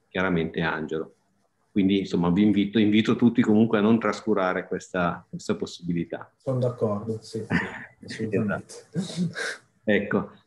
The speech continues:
Speaker 1: a questo punto direi che possiamo aprire la discussione e le domande, so-, soprattutto con gli studenti, appunto, quindi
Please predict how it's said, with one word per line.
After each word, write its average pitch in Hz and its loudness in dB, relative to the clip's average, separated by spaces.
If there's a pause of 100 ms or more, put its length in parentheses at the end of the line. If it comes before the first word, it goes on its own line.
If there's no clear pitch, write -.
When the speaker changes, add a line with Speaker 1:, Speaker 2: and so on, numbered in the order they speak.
Speaker 1:
a 123 0
questo 156 2
punto 196 6
direi 139 8
che 131 2
possiamo 127 4
aprire 127 4
la 117 4
discussione 135 2
e 101 2
le 90 -8
domande, 107 2
so-, 92 -6
soprattutto 90 -6
con 87 -8
gli 92 -6
studenti, 117 -2
appunto, - -8
quindi 95 -4